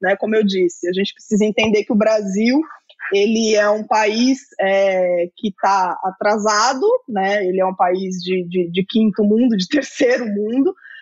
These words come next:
mas que a gente vai chegar lá. Mas eu acho que isso vai se consolidar cada vez mais e, e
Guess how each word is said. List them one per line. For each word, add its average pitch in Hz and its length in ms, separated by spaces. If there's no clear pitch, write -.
mas 330 480
que 480 80
a 403 80
gente 302 200
vai 285 140
chegar 320 380
lá. 202 300
Mas 359 220
eu 370 100
acho 339 260
que 359 80
isso 349 220
vai 311 320
se - 200
consolidar 277 720
cada 254 260
vez 262 360
mais 262 560
e, 269 260
e 254 260